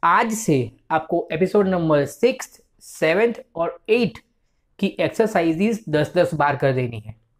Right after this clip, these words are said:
ठीक है, एपिसोड नंबर एट की एक्सरसाइज आप पांच बार करोगे तो चलेगा। अगर आपको लगता है कि पांच बार अच्छे से हो जाती है तो आप उसको सात बार या दस बार कर सकते हो।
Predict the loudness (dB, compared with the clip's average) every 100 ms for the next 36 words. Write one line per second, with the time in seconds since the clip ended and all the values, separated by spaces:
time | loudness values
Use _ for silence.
0 | _ -6 0 2 0 -8 -20 _ _ _
1 | _ -2 0 4 4 4 2 4 2 0
2 | 0 0 0 0 2 2 2 2 -6 0
3 | 0 0 0 0 2 0 0 -2 -2 0
4 | 0 0 -4 -16 _ 0 2 4 4 4
5 | 2 0 2 2 2 -2 0 2 2 0
6 | 0 0 2 2 2 0 -2 -6 -6 _
7 | _ _ _ 0 2 -2 -4 -14 -4 -6
8 | -2 -2 -2 0 0 0 0 -4 -4 -8
9 | -6 -8 -8 -16 -18